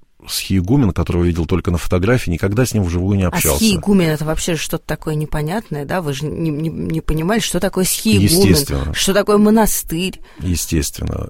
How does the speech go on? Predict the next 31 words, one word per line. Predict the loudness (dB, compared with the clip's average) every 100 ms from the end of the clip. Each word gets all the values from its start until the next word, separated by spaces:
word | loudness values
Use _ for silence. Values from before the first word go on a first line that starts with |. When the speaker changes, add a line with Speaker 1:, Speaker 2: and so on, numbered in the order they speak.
| -6
Speaker 1:
Э, | -4 -4 -2
ну, | 2 2
монастырь, | 4 4 4 2
наверное, | 4 4 2 0 -2 _
понимал | 2 4 6 4 4
и |
представлял, | 2 2 2 2 4 4
но, | 2 2 0 -4 -20 -20 -20 -10
э, | 0 2 4 4
вот, | 2 2 0 0
э, | -2 0 2 4 4 2 0 -2 -6 -6
сам | 0 2 2 0
вид | -2 2 2 2
внешний | 2 2 2 -2
схиегумена, | -2 0 0 4 4 4 2 0 -2
э, | -2 -2 0
облачение, | 0 0 2 2 4 2 0 -2 -8 -20 -20 -20 -20 -4
э, | 2 2 2
это, | 2 0 2
э, | 2 2 0 -2 -4 -4 -8 -12 -18 -6
того, | 2 4 6
чего | 4 4 4
я | 4
никогда | 2 0 2
не | 2
видел | 2 2
в, | 0 -4 -6 -2
в | 2
реально | 2 2 2
в |
жизни, | 0 0 0 0